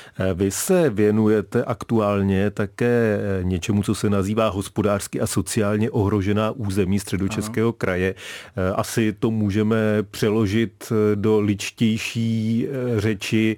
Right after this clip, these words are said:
Speaker 2: Jako pomalej se rozvíjející oblasti m-, musím říct, že Praha, eh, Středočeský kraj a Jihomoravský kraj jsou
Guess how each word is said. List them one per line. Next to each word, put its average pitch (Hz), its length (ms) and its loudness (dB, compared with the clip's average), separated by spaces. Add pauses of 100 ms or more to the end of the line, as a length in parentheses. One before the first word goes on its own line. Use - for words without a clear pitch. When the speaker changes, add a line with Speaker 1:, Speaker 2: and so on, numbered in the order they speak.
(140)
Speaker 2:
Jako 147 420 2
pomalej 147 540 2
se 156 160 2
rozvíjející 143 640 2
oblasti 139 400 0
m-, 143 180 4 (200)
musím 151 560 2
říct, 135 340 2
že 131 260 0 (360)
Praha, 135 640 2 (240)
eh, 127 400 0
Středočeský 143 640 0
kraj 147 180 2
a 131 40 0
Jihomoravský 135 720 0
kraj 135 200 0
jsou 139 240 0